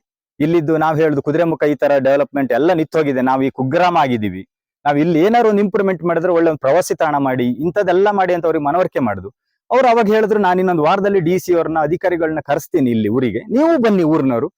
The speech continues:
ನಾನು ಅದ್ರ ಊರಿನ ಬಗ್ಗೆ ನಿಮ್ ಬ-, ಊ-, ಊರಿಗೆ ಒಂದು ಉದ್ದ-, ಒಂದು ಇಂಪ್ರೂವ್ಮೆಂಟ್ ಗೆ ನಾನು ಆದಷ್ಟು ಪ್ರಯತ್ನ ಪಡ್ತೀನಿ" ಅಂದ್ರು. ಆದ್ರೆ ಅದು ನಿನ್ನೂ ಅವ್ರು ಯಾಕೋ ಗೊತ್ತಿಲ್ಲ, ಈಗ ಒಂದ್ ತಿಂಗಳು ಆಯ್ತಾ ಬಂತು, ಯಾವ್ದು ಮತ್ತೆ ವಾಪಸ್ ಇನ್ನು ನಮ್ಗೆ ಅದು ಕರೆಸ್ಲಿಲ್ಲೂ ಇಲ್ಲ,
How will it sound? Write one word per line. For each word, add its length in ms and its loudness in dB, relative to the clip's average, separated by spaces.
ನಾನು 200 2
ಅದ್ರ 140 2
ಊರಿನ 320 2
ಬಗ್ಗೆ 180 0
ನಿಮ್ 240 0
ಬ-, 140 2
ಊ-, 340 2
ಊರಿಗೆ 200 0
ಒಂದು 200 0
ಉದ್ದ-, 360 0
ಒಂದು 220 -2
ಇಂಪ್ರೂವ್ಮೆಂಟ್ 460 -2
ಗೆ 100 -2
ನಾನು 160 2
ಆದಷ್ಟು 280 -2
ಪ್ರಯತ್ನ 300 -2
ಪಡ್ತೀನಿ" 380 -4
ಅಂದ್ರು. 240 -12
ಆದ್ರೆ 300 2
ಅದು 260 2
ನಿನ್ನೂ 300 2
ಅವ್ರು 160 4
ಯಾಕೋ 240 0
ಗೊತ್ತಿಲ್ಲ, 380 0
ಈಗ 140 2
ಒಂದ್ 200 0
ತಿಂಗಳು 260 0
ಆಯ್ತಾ 220 -2
ಬಂತು, 320 -4
ಯಾವ್ದು 480 0
ಮತ್ತೆ 280 -4
ವಾಪಸ್ 380 -2
ಇನ್ನು 200 0
ನಮ್ಗೆ 220 0
ಅದು 100 -2
ಕರೆಸ್ಲಿಲ್ಲೂ 560 -2
ಇಲ್ಲ, 160 0